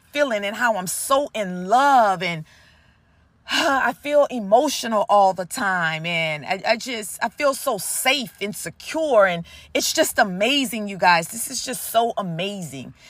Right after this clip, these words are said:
Now, for those of you that's ready to create a new reality,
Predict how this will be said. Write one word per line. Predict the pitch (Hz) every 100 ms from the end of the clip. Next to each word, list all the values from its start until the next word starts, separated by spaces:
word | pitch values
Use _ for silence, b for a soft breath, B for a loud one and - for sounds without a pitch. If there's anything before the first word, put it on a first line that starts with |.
| B B 185
Now, | 220 208
for | 214 254
those | 294 330 320
of | 262
you | 285
that's | 214 247 -
ready | 170 165 247 269
to | 233
create | 262 277 262 233 233
a | 220
new | 226 240
reality, | 226 220 214 247 247 269 277